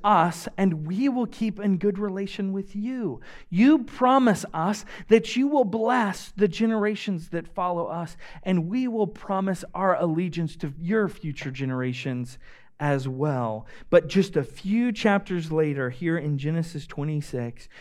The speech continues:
we see that that covenantal agreement between Abimelech and Abraham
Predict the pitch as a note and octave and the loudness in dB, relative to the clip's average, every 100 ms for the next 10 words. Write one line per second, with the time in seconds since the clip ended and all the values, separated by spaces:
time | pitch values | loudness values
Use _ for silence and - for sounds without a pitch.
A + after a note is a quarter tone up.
0 | - - D#3 D3 - - F3+ C#3+ B2+ B2+ | -16 -6 -4 -4 -6 -6 -4 -2 -2 -6
1 | - - C#3 C#3+ C3 C#3+ D#3 - - F#3 | -10 -12 -6 -6 -4 -2 -2 -4 -6 -4
2 | F#3 F#3 F3+ F3+ F3+ D#3+ D3 C#3 C3 B2+ | -2 -2 -2 -4 -4 -6 -2 -2 0 -2
3 | A2+ - - - C#3+ - D#3 B2+ B2+ E3 | -6 -12 -18 -6 -6 -2 -2 0 0 0
4 | F3 D#3+ D#3+ D#3+ - - - C#3 C#3+ D3 | 0 -2 -4 -8 -14 -16 -8 -4 -2 -4
5 | C#3+ D3+ D3 C3 - A2+ A2+ A2+ | -4 -2 -2 -4 -6 -10 -10 -12